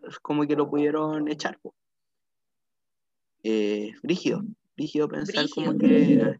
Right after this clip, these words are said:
Speaker 1: que esa gente pueda estar como, como compartiendo como tanto, tantos espacios contigo y,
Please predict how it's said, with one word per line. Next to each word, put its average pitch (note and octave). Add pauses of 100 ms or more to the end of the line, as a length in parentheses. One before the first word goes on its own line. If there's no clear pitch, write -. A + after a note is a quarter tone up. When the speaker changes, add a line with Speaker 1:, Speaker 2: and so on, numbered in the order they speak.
Speaker 1:
que B2
esa B2+
gente D3
pueda C#3
estar -
como, B2+ (560)
como B2
compartiendo C#3
como A#2
tanto, C#3
tantos D3
espacios C#3+ (300)
contigo C#3+ (800)
y, A#2